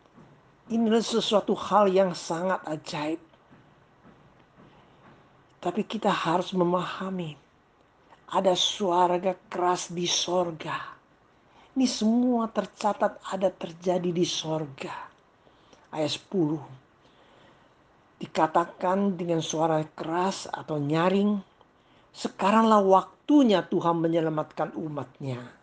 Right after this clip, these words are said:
Nah, ini penting sekali, ada waktunya Tuhan. Sekaranglah Raja.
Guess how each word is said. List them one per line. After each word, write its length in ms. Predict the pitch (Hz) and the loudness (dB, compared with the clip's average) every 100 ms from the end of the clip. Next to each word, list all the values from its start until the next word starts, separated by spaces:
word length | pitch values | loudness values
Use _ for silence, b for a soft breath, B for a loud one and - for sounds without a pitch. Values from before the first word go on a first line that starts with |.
| _ 143 | _ -6
Nah, 560 | 135 131 117 113 - | -2 0 -2 -6 -10
ini 240 | - 156 143 | -6 -4 -2
penting 480 | 160 160 - 196 170 | -2 -4 -4 -2 -2
sekali, 320 | - 170 165 | -4 -2 0
ada 240 | 160 143 151 | 0 2 0
waktunya 600 | 147 135 - 190 180 160 - | 0 -4 -8 -6 -4 -6 -6
Tuhan. 320 | 214 - - - _ _ _ _ b b b b b b b b _ 123 _ _ _ _ _ _ _ _ | -8 -8 -20 -20 _ _ _ _ b b b b b b b b _ _ _ _ _ _ _ _ _ _
Sekaranglah 880 | - - - - 202 208 202 196 180 | -12 -12 -12 0 4 6 4 2 0
Raja. 720 | 170 165 165 - - 180 170 | -2 -2 -4 -6 -14 -10 -8